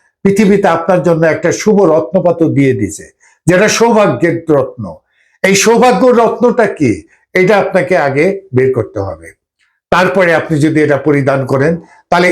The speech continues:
ইনশাল্লাহ আপনার দ্রুত থেকে দ্রুত আপনার অভাব চলে যাবে, সংসার দেখবেন উতলায় উঠছে, টাকা পয়সায় ভরে গেছে, অনেক সুখ শান্তিতে আপনি জীবন কাটাচ্ছেন। এর জন্য আমরা যে রত্নপাথর ব্যবহার করি,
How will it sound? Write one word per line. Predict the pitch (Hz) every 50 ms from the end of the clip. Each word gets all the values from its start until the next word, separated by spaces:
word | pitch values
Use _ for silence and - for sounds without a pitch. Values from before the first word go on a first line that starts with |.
| - -
ইনশাল্লাহ | 202 226 220 196 202 - - 202 180 170 165 156 156 160 185 196 185 139 101 92 90 - _ _ _ _ _ _ -
আপনার | 147 165 - - 190 165 143 120 123
দ্রুত | 196 240 247 - 254 233 220 240 -
থেকে | 208 196 196 180
দ্রুত | 143 131 143 170 202 208 202 196 175 131 110 98 - - - _ _ _ -
আপনার | 139 143 - 175 170 156 139 131 131 - _ _ _ _ _ -
অভাব | 160 165 175 190 196 196
চলে | 196 196 196 190 190 180
যাবে, | 175 165 160 165 180 202 196 - - - _ _ _ _ _ _ _ _ _ _ _ _ _ _ _ _ _ _ _ _ _ _ - -
সংসার | - 156 196 208 190 214 214 220 180 160
দেখবেন | 190 196 196 196 202
উতলায় | 220 214 220 214 - 226 220 220 214 196 185
উঠছে, | 165 - - 135 110
টাকা | - - 175 170 175 190 180
পয়সায় | 170 165 165 165 165 - 117
ভরে | 165 175 175 175
গেছে, | 156 151 135 - - 110 92 80 - _ _ _ _ _ _ -
অনেক | 160 160 170 165 165
সুখ | - 196 202 190
শান্তিতে | - - 185 180 170 - 185 160 - 170
আপনি | 156 147 - - 147 131
জীবন | 120 147 131 131 135 135 127 - _ _ _ _ _
কাটাচ্ছেন। | - 139 135 147 139 135 - - 113 90 85 82 - - - - - -
এর | - 180 196 196
জন্য | 202 214 202 196 190
আমরা | 175 165 170 170
যে | 165 139 156 165 160 156 156 156
রত্নপাথর | 151 139 143 151 - - 180 165 175 170 165 170
ব্যবহার | 165 165 165 175 170 165
করি, | 165 175 180 180